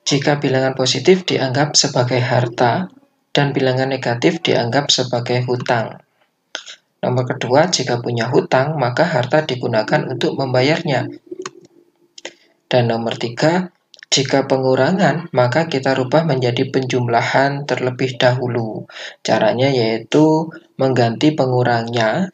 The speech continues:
dengan lawan bilangannya. Masih ingat ya, lawan bilangan dari bilangan positif atau bilangan negatif. Oke, perhatikan contoh soal.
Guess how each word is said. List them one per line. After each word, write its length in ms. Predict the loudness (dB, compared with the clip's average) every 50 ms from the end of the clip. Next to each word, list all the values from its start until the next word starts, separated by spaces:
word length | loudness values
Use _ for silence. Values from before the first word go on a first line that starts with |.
| _ _ -2
dengan 380 | 0 2 2 2 2 2 2
lawan 320 | 2 2 2 2 0 0 0
bilangannya. 800 | -2 -2 0 0 -2 -2 -2 -2 0 0 0 0 -2 -2 -6 _
Masih 320 | -6 -2 -2 -2 -2 0
ingat 240 | 0 2 2 2 0
ya, 220 | 0 -2 -2 -2 0 0
lawan 240 | 0 2 2 2 0 -2 -4
bilangan 420 | -4 -2 -2 -2 0 0 0 0 0
dari 400 | 0 0 0 2 2 0 -2 -2 -4 -6 -8 -10 -10 -8 0
bilangan 640 | 2 2 4 4 2 0 0 -2 -2 -2 -2 -4 -6 -6
positif 880 | -6 -4 -4 -2 -2 -2 -2 -4 -8 -10 -12 -12 -2 0 0 0 0 0
atau 300 | -2 -2 0 -2 -4 -4
bilangan 400 | -2 -2 -2 -2 -2 -2 -2 -2
negatif. 640 | -2 -4 -6 -4 -6 -6 -6 -6 -6 -6 -8 -6 -8 -8 -8 -6 -6 -8 -8 -10 -12 -14 -14 -16 -16 -18 _ _ _ _ -20 -20 -20 _ -10 _ -6
Oke, 500 | -4 -4 -2 -2 -2 -2 -4 -6 -8 -12 -14 _ _ _ _ _ _
perhatikan 480 | -4 -2 0 0 0 2 2 2 2 2
contoh 320 | 2 0 -2 -2 -2 -2
soal. 400 | -2 -2 -2 -2 -2 -2 -2 -4